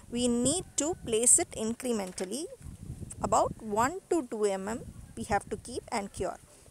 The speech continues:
Do not keep more than two M M. Okay, so the answer is one to two M M. So the most difficult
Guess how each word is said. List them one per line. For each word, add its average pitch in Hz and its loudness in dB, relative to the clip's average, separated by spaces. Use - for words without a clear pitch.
Do 247 2
not 302 2
keep - -6
more 254 6
than 330 4
two 220 0
M 180 -4
M. - -14
Okay, - -4
so - 0
the 220 4
answer 240 8
is - 2
one 214 2
to - -4
two 185 -2
M - -2
M. - -8
So - 0
the 240 0
most 254 4
difficult 294 6